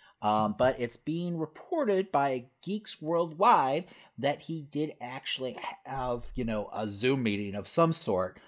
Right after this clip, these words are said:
um, regarding a bunch of different Marvel projects.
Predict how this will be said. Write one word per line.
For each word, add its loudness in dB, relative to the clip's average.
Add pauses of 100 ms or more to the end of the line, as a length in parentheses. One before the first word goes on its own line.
(220)
um, 2
regarding 4
a -2
bunch 0
of -4
different -4
Marvel 0
projects. -8